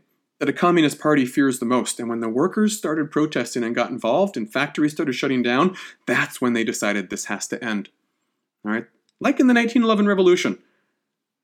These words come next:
It was sort of, you know, a small group of racist, shrill revolutionaries that got all the attention, but there are actually a wide range of people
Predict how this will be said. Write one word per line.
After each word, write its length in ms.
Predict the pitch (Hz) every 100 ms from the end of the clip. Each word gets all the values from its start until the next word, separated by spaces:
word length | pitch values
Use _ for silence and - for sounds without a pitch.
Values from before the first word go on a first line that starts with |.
| -
It 60 |
was 120 | 139 127
sort 160 | 165
of, 120 | 139
you 80 | 143
know, 180 | 135 131 156
a 40 |
small 460 | - - 190 226 214
group 380 | 151 190 220
of 260 | 175 139 135
racist, 800 | 135 127 160 196 233 226 - -
shrill 720 | - - - 160 175 196 220 214
revolutionaries 720 | 170 165 160 - 147 123 123
that 100 | 123
got 140 | 135
all 160 | 131 135
the 100 | 139
attention, 420 | 127 139 151 247
but 120 | 202
there 100 | 254
are 40 | 262
actually 260 | 240 -
a 80 | 202
wide 640 | 151 - 185 220 381 370
range 340 | 180 175 240 170
of 100 | 147
people 420 | 208 220 123 120